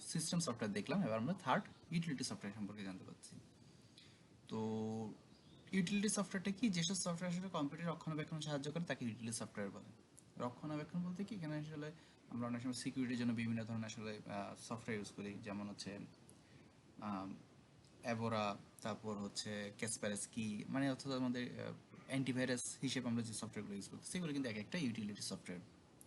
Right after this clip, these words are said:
এরা একটা, আহ, কম্পিউটার রক্ষণাবেক্ষণের জন্য আসলে কাজ করে থাকে। তো ইউটিলিটি সফটওয়্যারের ধ-, আহ, উদাহরণের মধ্যে পড়তেছে অ্যান্টিভাইরাস, আসলে বিভিন্ন ধরনের অ্যান্টিভাইরাস,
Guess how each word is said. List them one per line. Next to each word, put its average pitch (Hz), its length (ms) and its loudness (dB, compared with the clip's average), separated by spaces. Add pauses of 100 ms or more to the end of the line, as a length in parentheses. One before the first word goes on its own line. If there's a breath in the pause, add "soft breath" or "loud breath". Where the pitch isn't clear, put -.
(100)
এরা 127 120 0
একটা, 165 240 0 (520 loud breath)
আহ, 98 260 -2 (120)
কম্পিউটার 143 280 4
রক্ষণাবেক্ষণের 143 540 2
জন্য 233 200 4
আসলে - 300 -4 (420)
কাজ 123 140 -2
করে 104 140 -2
থাকে। 98 240 -4 (640 loud breath)
তো 123 80 0 (520)
ইউটিলিটি 185 300 2
সফটওয়্যারের 165 500 -2
ধ-, - 180 -4
আহ, 139 260 0
উদাহরণের 139 280 2
মধ্যে 135 220 2
পড়তেছে 143 280 -6
অ্যান্টিভাইরাস, 117 500 0
আসলে 175 140 0
বিভিন্ন 180 320 2
ধরনের 117 180 0
অ্যান্টিভাইরাস, 104 540 -4